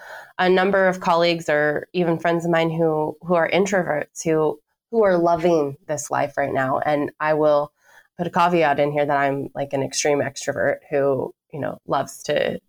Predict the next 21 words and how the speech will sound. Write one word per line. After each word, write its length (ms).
to 100
be 120
around 300
people 360
in, 360
in 220
large 280
groups. 360
So, 480
um, 320
for 160
me, 500
it's 360
particularly 960
challenging. 880
However, 840
I 80
think, 460
you 100
know, 220
like, 260